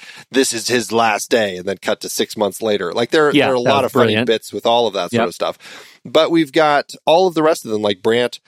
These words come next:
Speaker 1: Benji, Luther, all assigned doing other things. And if it's, you know, Benji comes into it with the whole thing with the opera,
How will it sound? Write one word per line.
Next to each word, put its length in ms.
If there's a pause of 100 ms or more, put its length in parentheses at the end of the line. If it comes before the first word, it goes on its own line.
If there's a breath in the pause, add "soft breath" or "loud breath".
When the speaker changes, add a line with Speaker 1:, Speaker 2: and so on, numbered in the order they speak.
(180)
Speaker 1:
Benji, 600
Luther, 540
all 280
assigned 400
doing 240
other 180
things. 380
And 140
if 100
it's, 340
you 120
know, 80
Benji 400
comes 240
into 180
it 120
with 180
the 80
whole 240
thing 240
with 180
the 300
opera, 440